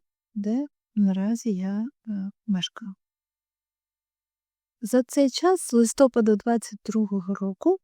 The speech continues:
по сьогодення, різні, а, заходи Art Project U A plus відбулися вже в десяти країнах.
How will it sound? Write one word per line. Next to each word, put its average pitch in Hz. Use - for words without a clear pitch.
по 254
сьогодення, 202
різні, 233
а, 214
заходи 208
Art 208
Project 214
U 208
A 208
plus 339
відбулися 220
вже 214
в 226
десяти 208
країнах. 202